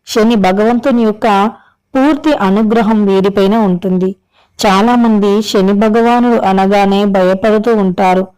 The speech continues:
శనీశ్వరుడు అనగానే భయంతో ఉంటారు.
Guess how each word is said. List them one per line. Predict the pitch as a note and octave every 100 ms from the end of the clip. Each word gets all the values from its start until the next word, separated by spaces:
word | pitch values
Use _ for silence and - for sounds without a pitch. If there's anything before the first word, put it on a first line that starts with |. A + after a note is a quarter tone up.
| _ _ _
శనీశ్వరుడు | - B3 B3 D4 - D4 C#4+ C#4+
అనగానే | G#3+ G3 G3+ G3+ G3+ F#3+ A3+ - _ _
భయంతో | F#3 G3+ G3+ A#3 A3+ A#3 A3
ఉంటారు. | G3 F3+ F#3+ F#3 F#3+